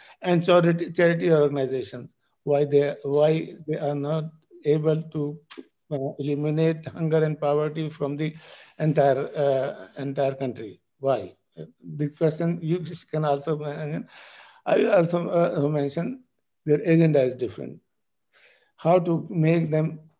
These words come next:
agen-, this agenda? They have their own agenda. Everywhere, uh, this organization, whether N G O or charity organization or mosque,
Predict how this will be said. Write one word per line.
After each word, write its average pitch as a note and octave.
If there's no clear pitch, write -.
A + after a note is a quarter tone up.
agen-, D3+
this E3
agenda? C3+
They D3
have D#3+
their D#3+
own F3+
agenda. B2+
Everywhere, F3
uh, D#3+
this D#3
organization, D3
whether C3+
N D3+
G D#3+
O D#3
or C#3+
charity D#3
organization E3
or E3
mosque, D#3